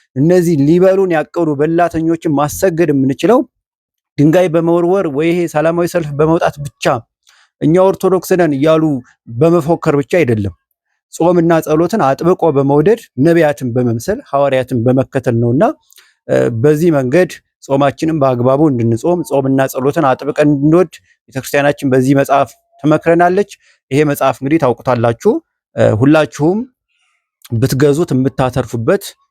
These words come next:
በተለይ ለገዳማት ለአባቶቻችን ስጦታ ብትሰጡት ትልቅ በረከት የሚገኝበት መጽሐፍ ስለሆነ ከመጻሕፍት መደብር ገዝታችሁ እንድታነቡት መልእክቴን አስተላልፋለሁ። መልካም ጾም ያደርግልን።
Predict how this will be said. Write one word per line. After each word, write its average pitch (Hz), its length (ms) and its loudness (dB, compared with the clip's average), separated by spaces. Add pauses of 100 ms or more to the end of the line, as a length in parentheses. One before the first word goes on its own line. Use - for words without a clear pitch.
(120)
በተለይ 143 320 2
ለገዳማት 135 540 0
ለአባቶቻችን 127 760 -4
ስጦታ 131 380 -4
ብትሰጡት 127 460 0 (360)
ትልቅ 123 260 0
በረከት 127 380 2
የሚገኝበት 117 720 0 (100)
መጽሐፍ 120 300 -2
ስለሆነ 143 280 0 (420)
ከመጻሕፍት 127 460 0
መደብር 127 440 0
ገዝታችሁ 120 420 -2
እንድታነቡት 123 600 -2 (400)
መልእክቴን 131 360 0
አስተላልፋለሁ። 165 720 0 (380)
መልካም 131 380 0
ጾም 147 240 0
ያደርግልን። 156 560 0